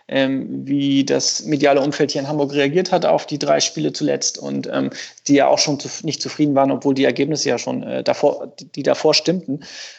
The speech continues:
Ähm, das hat er registriert und er muss mehr ins Risiko gehen. Da bleibt ihm gar nichts anderes übrig. Also ich sehe da definitiv kein null null in Darmstadt, weil wir uns das gar nicht erlauben können. Ich erwarte da eine ganz andere Aufstellung. Ich erwarte, dass ein Narey zurückkehrt, der die ersten Spiele hervorragend gespielt hat, der einer unserer,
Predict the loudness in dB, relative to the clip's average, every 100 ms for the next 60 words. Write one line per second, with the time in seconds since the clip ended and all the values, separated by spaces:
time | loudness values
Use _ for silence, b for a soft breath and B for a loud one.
0 | B 0 0 0 -2 -6 _ 0 4 4
1 | 4 2 -2 -4 -2 0 0 -4 -4 0
2 | 2 2 2 -2 -4 -2 -2 -4 -8 -6
3 | -4 -4 0 2 2 4 2 2 0 2
4 | 2 -2 -2 -2 -2 -2 0 0 2 2
5 | 2 0 2 4 4 2 -2 -4 -8 -12
6 | -4 -2 0 0 0 -2 0 0 0 -2
7 | -2 B B B 0 2 2 0 0 -2
8 | 2 2 2 0 -6 -8 -2 2 2 2
9 | -2 0 -2 -4 -6 -4 -4 -4 -4 -2
10 | -2 -2 2 2 0 -4 -2 -2 2 2
11 | 0 -2 -4 0 -2 0 0 2 0 0
12 | -6 -10 0 0 4 2 2 0 0 -2
13 | 0 0 2 2 2 0 2 0